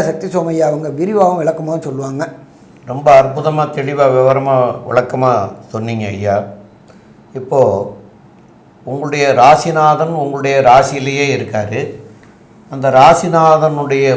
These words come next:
Speaker 2: குமாரராகிய சனி பகவான் வந்து ஏழாம் இடத்துல அவரும் ஆட்சி பெற்று போயிருக்காரு. அப்ப ரெண்டு பேரும் சம சப்தமமா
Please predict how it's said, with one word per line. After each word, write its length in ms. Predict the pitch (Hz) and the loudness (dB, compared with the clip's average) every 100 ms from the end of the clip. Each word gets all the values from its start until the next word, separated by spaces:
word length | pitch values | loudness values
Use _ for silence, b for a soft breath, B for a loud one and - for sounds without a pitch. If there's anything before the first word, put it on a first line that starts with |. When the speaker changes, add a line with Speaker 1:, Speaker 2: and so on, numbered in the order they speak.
| 123 | -2
Speaker 2:
குமாரராகிய 840 | 135 147 156 151 143 139 135 139 131 120 | 0 6 6 8 8 6 6 0 -2 -4
சனி 180 | 117 143 | -4 -2
பகவான் 400 | 147 143 143 143 131 | 0 2 4 2 -2
வந்து 240 | 131 151 131 127 | -6 -8 -2 0
ஏழாம் 320 | 139 156 156 | 4 6 6
இடத்துல 320 | 156 143 139 143 139 110 | 2 -2 -2 4 4 6
அவரும் 340 | 147 165 160 135 | 4 2 2 0
ஆட்சி 240 | 131 143 | 0 -4
பெற்று 240 | 127 104 113 - | -8 -8 -10 -10
போயிருக்காரு. 540 | 107 104 113 98 110 135 B B B B - | -10 -8 -6 -6 -6 -10 B B B B -10
அப்ப 180 | - 139 | -4 0
ரெண்டு 220 | 131 160 165 | 0 -2 -2
பேரும் 260 | 151 151 175 - | -2 -2 -4 0
சம 220 | 139 156 160 | 2 2 2
சப்தமமா 500 | 139 127 147 151 156 | 0 0 -2 0 2